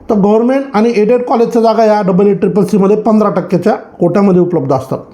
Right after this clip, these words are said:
याची प्रक्रिया कोण करतं? डबल ए ट्रिपल सी. याशिवाय डबल ए ट्रिपल सीमध्ये अजून दोन कॉलेजेस उपलब्ध असतात, त्यांच्या मात्र हंड्रेड पर्सेंट सीट्स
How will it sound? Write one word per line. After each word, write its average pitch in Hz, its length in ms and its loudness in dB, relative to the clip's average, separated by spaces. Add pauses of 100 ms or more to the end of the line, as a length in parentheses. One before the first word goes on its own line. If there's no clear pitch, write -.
(440)
याची 190 180 0
प्रक्रिया 226 360 -2
कोण 233 220 0
करतं? 233 440 0
डबल 185 240 2
ए 190 80 2
ट्रिपल 151 300 -2
सी. - 240 -10 (600)
याशिवाय 247 540 2
डबल 233 240 0
ए 233 60 2
ट्रिपल 220 320 -2
सीमध्ये 220 360 2
अजून 208 500 0
दोन 247 260 0
कॉलेजेस 214 400 0
उपलब्ध 185 340 0
असतात, 214 300 -2 (640)
त्यांच्या 220 320 0
मात्र 254 280 -2
हंड्रेड 202 440 0
पर्सेंट 254 480 -2
सीट्स - 400 -2